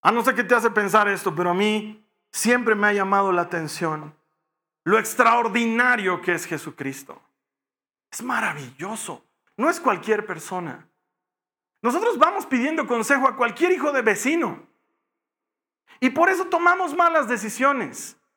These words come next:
Y la Biblia dice que tenemos un consejero maravilloso en Cristo. ¿No sabes si te tienes que quedar a vivir aquí o te tienes que ir a vivir a otro lugar? Pregúntale al consejero maravilloso.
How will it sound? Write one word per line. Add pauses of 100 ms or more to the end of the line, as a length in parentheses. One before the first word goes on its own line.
(520)
Y
la
Biblia
dice
que
tenemos
un
consejero
maravilloso
en
Cristo. (840)
¿No
sabes
si
te
tienes
que
quedar
a
vivir
aquí
o
te
tienes
que
ir
a
vivir
a
otro
lugar? (600)
Pregúntale
al
consejero
maravilloso.